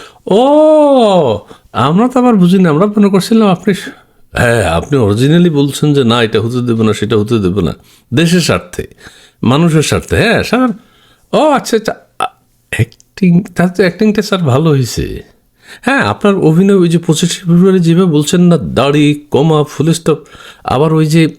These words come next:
ইউনূস সাহেবের পদত্যাগের আগে ব্লাডি, বন্দর টন্দর কিছু দেবেন না, নির্বাচন, হ্যাঁ, আহ, আচ্ছা, না, তাহলে ঠিক আছে, তাহলে ঠিক আছে। স্যার, ওই যে, আহ, ডিসেম্বরের মধ্যে ইলেকশনের ব্যাপারটা বলছিলেন যে এটা কি?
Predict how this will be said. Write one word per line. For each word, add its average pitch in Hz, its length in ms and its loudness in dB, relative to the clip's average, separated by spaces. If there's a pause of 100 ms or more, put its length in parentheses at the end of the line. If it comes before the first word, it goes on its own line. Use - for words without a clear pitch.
(300)
ইউনূস 147 300 2
সাহেবের 170 220 0
পদত্যাগের 147 520 0
আগে 127 200 2
ব্লাডি, 135 500 0
বন্দর 127 500 0 (160)
টন্দর 127 300 2 (140)
কিছু 110 200 -2
দেবেন 110 380 -2
না, 110 140 0
নির্বাচন, 98 400 -2 (960)
হ্যাঁ, 87 300 -6 (240)
আহ, 135 100 0 (320)
আচ্ছা, 180 240 -2
না, 208 180 0
তাহলে 262 280 -4
ঠিক 110 180 -4
আছে, - 200 -10
তাহলে 73 220 -4
ঠিক 73 100 -2
আছে। 67 80 -6
স্যার, 131 180 -2
ওই 127 120 -2
যে, 165 140 -2
আহ, - 1080 -6
ডিসেম্বরের 170 560 2
মধ্যে 170 260 0
ইলেকশনের 156 480 0
ব্যাপারটা 135 400 -2
বলছিলেন 123 540 0
যে 117 180 0
এটা 104 180 -4 (160)
কি? - 140 -16